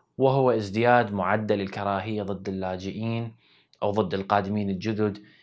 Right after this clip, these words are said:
يعني على مواقع التواصل الاجتماعي، وازدياد نسبة التعليقات المسيئة. إذن النتيجة النهائية أصدقائي لهذه الدراسة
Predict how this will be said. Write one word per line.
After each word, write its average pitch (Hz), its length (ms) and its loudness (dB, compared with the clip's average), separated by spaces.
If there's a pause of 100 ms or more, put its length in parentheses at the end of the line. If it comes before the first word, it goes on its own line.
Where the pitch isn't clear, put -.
(140)
يعني 92 360 -2
على 123 320 2
مواقع 104 580 0
التواصل 98 560 -6
الاجتماعي، 113 680 -4
وازدياد 110 760 0
نسبة 131 380 -4
التعليقات 101 800 -2 (640)
المسيئة. 135 600 4 (560)
إذن 180 240 8
النتيجة 165 440 4
النهائية 123 600 4
أصدقائي 107 440 2
لهذه 107 400 2
الدراسة 120 680 2